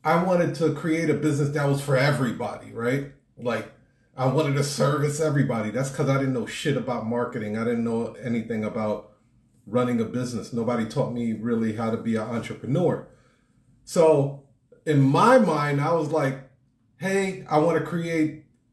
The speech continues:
this brand, and the brand services everybody." Now, there's an old saying in the marketing industry, "If you service everybody, you're really servicing nobody." So I wanna help you guys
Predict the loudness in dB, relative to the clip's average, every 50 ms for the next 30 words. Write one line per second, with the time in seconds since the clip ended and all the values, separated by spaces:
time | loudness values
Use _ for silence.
0 | -10 -6 -2 0 2 2 0 -2 -4 0 0 2 4 4 2 2 0 0 0 -2
1 | -4 -6 -10 -14 -20 _ _ _ -6 -2 0 0 0 0 0 0 2 2 4 4
2 | 2 0 -2 -2 -2 2 4 4 4 4 2 0 0 0 0 0 0 -2 -6 -14
3 | -18 _ -6 -2 0 0 0 -2 -2 -4 -4 -4 -4 -8 -10 -12 -12 -16 -20 -20
4 | _ _ _ _ _ _ _ _ _ _ _ _ _ -2 2 4 6 6 6 6
5 | 6 6 6 4 6 4 4 4 4 2 2 2 0 0 0 0 0 0 -2 -4
6 | -6 -10 -18 _ _ _ _ _ _ -2 2 4 4 6 6 4 4 4 4 2
7 | 2 0 -4 -4 -4 -4 -4 -2 -2 -2 -4 -4 -6 -6 -6 -6 -8 -10 -14 _
8 | _ _ _ _ _ _ _ _ _ _ -8 -8 -8 -4 -4 -4 -2 0 2 2
9 | 2 2 2 0 2 2 2 2 2 0 0 2 2 4 2 2 0 -4 -8 -10
10 | -10 -6 -2 -2 0 2 4 4 4 4 2 0 2 2 2 2 2 0 -2 -2
11 | -2 -2 0 0 0 0 0 0 -2 -4 -4 -6 -10 -14 -20 _ _ _ _ _
12 | _ _ _ -8 -2 2 2 4 2 2 0 0 2 4 4 4 6 6 6 6
13 | 6 6 4 2 2 0 0 0 0 -2 -4 -8 -4 -2 0 0 0 2 2 2
14 | 2 2 0 -2 -4 -6 -8 -12 -18